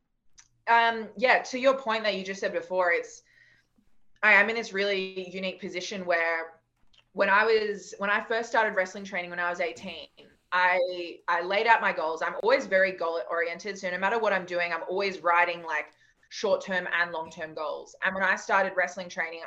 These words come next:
I said, "I wanna have any sort of contact with W W E by twenty-five, whether it's I've had an email chain with them, I've had a tryout, whatever it is, I just want some sort of contact."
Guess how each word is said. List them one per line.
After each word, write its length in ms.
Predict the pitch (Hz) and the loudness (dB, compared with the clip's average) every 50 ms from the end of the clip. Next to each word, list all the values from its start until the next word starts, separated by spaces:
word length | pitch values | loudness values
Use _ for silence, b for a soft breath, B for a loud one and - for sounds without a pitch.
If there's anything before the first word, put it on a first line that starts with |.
| - 170 | -8 -8
I 60 | 170 | -8
said, 420 | 170 - 180 170 165 160 156 - - _ _ _ _ _ _ _ _ _ _ _ - | -6 -4 -4 -4 -2 -4 -8 -10 -16 _ _ _ _ _ _ _ _ _ _ _ 4
"I 160 | 180 185 202 | 6 6 6
wanna 200 | 214 233 233 226 | 6 4 0 0
have 260 | 220 214 196 196 190 - - - | 0 0 0 0 0 -4 -6 -8
any 200 | 190 202 214 226 | -8 -6 -6 -8
sort 280 | 226 - - 202 202 202 | -8 -6 -4 -4 -4 -4
of 100 | 196 196 | -6 -8
contact 460 | - 190 175 180 - 180 160 165 - | -10 -10 -10 -6 -4 -4 -4 -4 -6
with 100 | 175 160 | -12 -8
W 240 | - 170 165 165 170 | -6 -6 -4 -4 -4
W 160 | 156 160 160 | -6 -4 -4
E 200 | 156 156 160 156 | -6 -6 -6 -6
by 360 | 160 160 156 160 156 160 160 156 | -2 0 2 4 4 2 0 -4
twenty-five, 680 | - - - 156 151 147 _ _ 131 117 - - - - _ _ | -8 -12 -16 -16 -16 -18 _ _ -10 -8 -8 -8 -8 -12 _ _
whether 260 | 185 196 185 185 185 175 | 0 2 4 6 4 4
it's 300 | 170 170 - - - b b b b b b - | 2 0 -6 -14 -20 b b b b b b -4
I've 100 | 160 160 | -4 -4
had 160 | - 175 170 | -2 -4 -6
an 60 | 170 175 - | -6 -6 -6
email 260 | 220 240 247 254 247 240 | -4 0 2 2 0 0
chain 240 | - 233 233 226 | -2 -4 -4 -4
with 120 | 233 226 220 | -4 -2 0
them, 280 | 220 214 214 214 208 | 0 2 2 0 -2
I've 120 | - - 165 | -4 -6 -8
had 100 | 165 151 | -8 -8
a 60 | 156 | -8
tryout, 580 | - - 247 220 214 214 214 214 214 208 185 185 | -2 2 4 6 6 8 8 6 6 6 6 4
whatever 320 | 190 196 208 208 214 208 | 4 6 6 4 2 0
it 80 | 196 190 | 0 2
is, 220 | 185 180 180 - | 2 0 0 0
I 120 | - 175 | -2 -4
just 200 | 175 185 185 - | -4 -4 -6 -8
want 180 | 208 190 180 - | -8 -8 -8 -10
some 260 | - - 175 170 185 | -8 -6 -6 -6 -6
sort 240 | 180 - 180 170 165 | -6 -6 -4 -4 -4
of 80 | 160 - | -6 -8
contact." 600 | - 170 160 160 - 147 127 - - - - | -10 -12 -12 -10 -6 -6 -4 -4 -6 -10 -16